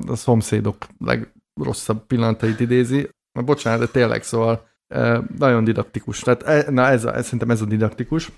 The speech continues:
Másrészt a, ezek a teremtés mítoszok, ö, én ezeket azért így nagyjából ismerem, és azt nagyon szépen elmondja. Ugye itt több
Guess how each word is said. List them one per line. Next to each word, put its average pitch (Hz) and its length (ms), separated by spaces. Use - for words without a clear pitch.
Másrészt 131 840
a, 113 380
ezek 120 220
a 131 40
teremtés 127 500
mítoszok, 131 540
ö, 123 280
én 127 140
ezeket 123 320
azért 120 220
így 120 60
nagyjából 104 760
ismerem, 120 440
és - 180
azt 107 100
nagyon 110 180
szépen 110 580
elmondja. 117 520
Ugye 120 140
itt 113 160
több 110 320